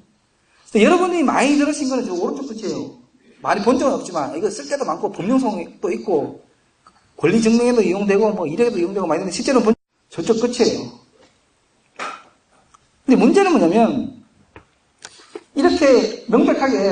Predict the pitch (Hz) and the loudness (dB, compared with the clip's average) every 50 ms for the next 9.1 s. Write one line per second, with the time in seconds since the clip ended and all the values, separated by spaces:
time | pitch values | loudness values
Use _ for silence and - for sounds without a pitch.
0 | - - - 220 - 311 285 277 269 285 - - 254 214 - - - - 233 208 | -2 -2 -4 -4 -2 0 0 0 0 -2 -2 -2 -2 -2 -2 -6 -8 -10 -10 -8
1 | 180 165 196 196 196 190 - 180 196 202 185 - - - - _ _ _ _ - | -8 -6 -4 -4 -4 -4 -6 -6 -6 -4 -6 -6 -8 -12 -20 _ _ _ _ -8
2 | - - 196 202 202 208 214 220 - 302 285 269 254 233 226 220 220 - 156 165 | -4 0 0 2 2 2 2 0 0 2 2 4 4 2 2 0 -2 -4 -6 -6
3 | 160 - - - - - - 170 214 - - - 262 254 240 233 220 208 - 120 | -8 -10 -14 -16 -16 -14 -6 -4 -2 -2 -2 0 0 0 2 2 0 0 0 0
4 | 151 233 269 269 254 - - - 165 196 202 180 - 190 269 233 208 208 208 190 | 2 2 0 0 0 -2 -2 -4 -4 -4 -6 -6 -4 -2 -2 0 0 2 0 0
5 | 165 - - - - - _ _ _ _ _ _ _ _ - 339 330 403 392 - | -2 -4 -8 -16 -20 -20 _ _ _ _ _ _ _ _ -4 -2 -2 -2 -4 -4
6 | 277 202 208 190 185 170 160 143 139 131 131 139 131 131 113 113 220 - - - | -2 0 2 2 2 0 -2 -4 -4 -4 -4 -4 -4 -4 -4 -6 -6 -8 -10 -16
7 | _ _ _ _ _ _ - - - - _ _ _ - - _ - - - - | _ _ _ _ _ _ -20 -20 -20 -20 _ _ _ -20 -12 _ 0 2 4 4
8 | 415 - 330 320 339 359 349 330 254 185 151 170 226 269 254 208 170 - 110 - | 6 6 4 4 4 4 4 4 4 2 2 2 4 4 4 2 0 -2 -4 -8
9 | - | -12